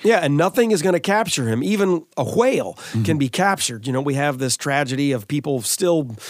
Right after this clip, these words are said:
Speaker 1: killing
Speaker 2: Yeah.
Speaker 1: whales for blubber. It's really silly, isn't it? But the Isaiah passage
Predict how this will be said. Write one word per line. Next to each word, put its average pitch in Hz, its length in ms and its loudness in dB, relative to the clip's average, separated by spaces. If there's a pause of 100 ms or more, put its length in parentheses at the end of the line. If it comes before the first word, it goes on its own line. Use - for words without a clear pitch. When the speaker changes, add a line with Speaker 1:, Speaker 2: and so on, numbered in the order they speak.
(280)
Speaker 1:
killing 175 300 2
Speaker 2:
Yeah. 131 120 2
Speaker 1:
whales 139 460 2
for 135 160 -4
blubber. 120 440 0
It's 120 220 -2
really 151 220 0
silly, 117 380 0
isn't 127 140 0
it? 202 160 -2 (760)
But 175 240 0 (480)
the 160 240 2
Isaiah 151 500 2
passage 113 580 -6